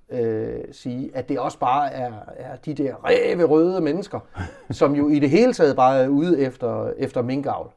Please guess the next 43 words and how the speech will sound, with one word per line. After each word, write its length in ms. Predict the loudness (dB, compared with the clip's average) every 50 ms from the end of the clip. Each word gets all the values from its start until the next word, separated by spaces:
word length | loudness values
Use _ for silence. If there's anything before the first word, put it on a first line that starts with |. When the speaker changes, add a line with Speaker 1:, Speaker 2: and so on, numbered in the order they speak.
| _
Speaker 1:
Og 60 | -4
Speaker 2:
Mhm. 80 | -2 0
Speaker 1:
nu 100 | 0 0
fandt 300 | 0 0 0 0 0 -4
de 60 | -8 -2
så 140 | 0 0
lige 160 | 0 0 -2 -2
lejligheden, 680 | -2 -2 0 -2 -2 -2 -2 -4 -4 -8 -10 -10 -10 -12
ikke? 140 | -12 -10 -10
Altså 180 | -10 -10 -10 -8
sådan 160 | -6 -4 -4
lidt 120 | -4 -4
en, 120 | -4 -8 -12 _ _ _ _ _ _ _
øh, 260 | -6 -4 -2 -2 -2 -4 -4 -4
øh, 140 | -4 -4 -4 -4
en, 160 | -6 -6 -4
en, 180 | -4 -6 -4 -4
en 140 | -8 -8 -4
påstand 440 | -2 -2 -2 -2 -2 -4 -4 -4 -4
om, 200 | -4 -4 -4 -6 -6
at... 280 | -8 -8 -8 -8 -12 _
at, 280 | -6 -6 -6 -4 -6 -8
øh, 280 | -8 -8 -6 -8 -8 -10 -12 -14 _ _ _ -20 -20 _ _ _ _ _ _ _ _ _ _ -6
at 180 | -6 -6 -4
den 120 | -6 -6 -6
socialdemokratiske 1000 | -8 -6 -2 2 2 2 2 0 -2 -6 -4 -2 -2 -2 -2 -2 -6 -10 -8 -8
regering 420 | -8 -4 -2 -2 -2 -2 -2 -6 -8
og 280 | -6 -4 -4 -4 -6 -8 -8
dens 280 | -8 -8 -8 -8 -12 _
støttepartier 680 | -10 -4 -2 -2 0 -2 -4 -8 -10 -10 -8 -8 -8 -8 -10 _ -20 -20 -10 _
anvender 420 | 0 0 0 0 0 0 -2 -2 -2
en 140 | -4 -6 -8
global 400 | -8 -2 -2 0 0 0 -2 -4
pandemi 560 | -6 -6 -6 -6 -6 -4 -4 -4 -4 -6 -10 _ _ _ _
til 260 | -4 -2 0 0 0 -2
at 100 | -4 -6
få, 280 | -4 -4 -4 -2 -4
at 200 | -4 -6 -6 -8
få 200 | -6 -6 -8 -2 0
indført 460 | 2 2 2 0 0 0 0 0 0 -2
eller 140 | -2 -4 -2
afskaffet 540 | 0 0 -2 -2 -4 -6 -6 -6 -8 -8 -6
noget, 320 | -6 -4 -4 -4 -4 -6